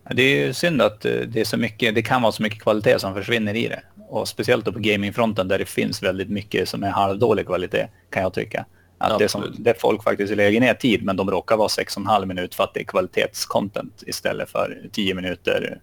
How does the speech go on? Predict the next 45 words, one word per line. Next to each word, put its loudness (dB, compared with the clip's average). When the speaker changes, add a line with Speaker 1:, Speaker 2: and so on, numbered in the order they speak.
Speaker 1:
eller -2
ja, 0
fyra, 0
fem 2
minuter -4
bara 0
dravel 0
för 2
att 0
den 0
ska 0
nå 2
upp 0
till -8
tio. -6
Det -12
blir 0
som, -2
Speaker 2:
Exakt. -2
Speaker 1:
ja, 2
jag -6
vet -2
inte, -4
det 0
är -2
tråkigt. -8
Tråkigt 2
att 2
det 4
har 2
gått, 2
de 4
har 2
gått 2
den 2
vägen. 2
Jag -6
hoppas -6
de 0
Speaker 2:
Ja. -2
Speaker 1:
gör 0
någon -8
justering -6
så -20
småningom. -12